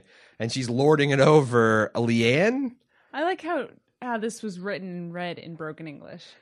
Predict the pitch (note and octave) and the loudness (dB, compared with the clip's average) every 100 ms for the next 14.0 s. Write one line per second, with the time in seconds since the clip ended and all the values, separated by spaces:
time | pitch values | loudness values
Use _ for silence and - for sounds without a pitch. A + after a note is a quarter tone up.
0 | _ F#3+ A#3 A#3 F#3 G#3+ B3 A#3+ A#3 G#3+ | _ 4 4 2 0 0 4 4 4 4
1 | E3 D3 D#3 D#3+ E3+ E3+ C#3 G3 G3 E3+ | 2 2 -4 -4 -4 -4 -2 2 2 2
2 | E3+ F3 - C#3 C3 B2 - A2+ A2+ G#2+ | 0 -2 -2 2 2 0 -2 0 2 2
3 | G#2+ G#2 G#2 A2+ B2+ C#3 D3+ - D3 C#3 | 0 -4 -6 -2 2 2 0 -4 -2 0
4 | B2+ A2+ A#2+ B2+ C3 - C3 B2 C#3 C#3 | 0 2 2 0 -4 -2 0 2 0 -2
5 | C#3 - _ _ - A2+ A2 - A2 G#2+ | -6 -10 _ _ 0 0 0 -4 -10 -2
6 | B2+ C3+ C3+ C3 A#2+ G2 B2+ A2+ G#2+ G#2+ | 0 2 0 -2 -4 -6 -4 -2 -2 -4
7 | - A#2 G2+ A#2+ A#2 C#3 C#3+ D#3 D3+ - | -6 -8 -4 -6 -4 -4 0 2 0 -2
8 | _ _ _ _ _ _ _ _ _ - | _ _ _ _ _ _ _ _ _ -10
9 | C3+ F3+ G#3+ F3 A#2+ C#3 D#3 C3+ A#2 A#2 | -2 0 2 0 2 2 2 -2 -4 -4
10 | C3 D3 D#3 - A#2 - A2+ B2+ C#3 C3 | 0 0 -2 -2 -4 -4 0 2 2 0
11 | A#2+ F#2+ G#2+ A2 A2+ A#2 A#2 A2 F#2+ - | -2 -2 0 2 2 0 0 0 -4 -8
12 | A2+ - G#2+ D2 G#2 - - B2+ C3+ D3 | -8 -6 -8 -6 -8 -8 -8 -6 -4 -4
13 | G#2 A2 G#2+ G#2 - B2 C3 C3 B2+ | -2 0 0 0 0 2 4 2 -2